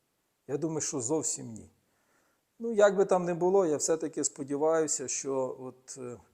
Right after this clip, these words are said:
це і інформаційне сміття, яке постійно накидають, накидають в інформпростір України, всі, хто тільки там, ну, с-, <laughs> має можливість це робити,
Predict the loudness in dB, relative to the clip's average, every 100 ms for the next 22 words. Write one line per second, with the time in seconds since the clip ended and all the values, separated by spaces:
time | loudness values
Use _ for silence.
0 | _ _ _ _ _ 4 4 4 2 0
1 | -4 -4 -4 -2 -2 -2 -2 -4 -6 -8
2 | -6 -6 -4 -8 -10 -8 -6 -6 -6 -6
3 | -10 -10 -6 -2 -2 -4 -14 -16 -8 -6
4 | -6 -8 -14 -16 -16 -12 -10 -12 -10 -10
5 | -10 -12 -16 -12 -4 -4 -4 -4 -4 -4
6 | -6 -8 _ _ _ _ _ _ _ _
7 | _ -20 -6 -2 -2 -2 -8 -8 -10 -6
8 | -6 -6 -8 -8 -8 -12 -18 _ 0 0
9 | 0 -4 -4 -6 -6 0 2 2 0 -4
10 | -4 -2 -2 -2 -4 -4 -4 -4 -4 -8